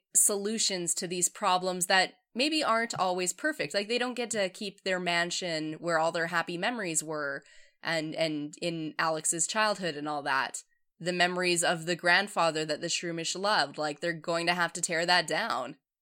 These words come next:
And it's not like they can just tear down the whole city and plant the old forest that the Shroomish used to live in.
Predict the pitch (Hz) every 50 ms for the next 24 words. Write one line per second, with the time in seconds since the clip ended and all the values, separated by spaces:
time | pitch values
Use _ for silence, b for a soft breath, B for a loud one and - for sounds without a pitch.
0 | _ _ _ _ - 190 185 185 175 - 214 214 208 196 240 233 - 220 214 214
1 | 226 202 185 190 180 - - - 214 202 196 208 196 185 185 170 170 175 180 175
2 | 160 - - - 339 370 330 262 202 170 160 - - 175 175 175 - - 190 175
3 | 165 165 151 - - - 185 165 190 180 175 165 175 170 170 156 - - 185 175
4 | 160 156 160 151 156 - - - 165 151 170 165 - 165 - - - 170 160 156
5 | 156 156 - 160 151 151 - - 156 156 156 151 143 147 143 139 135 143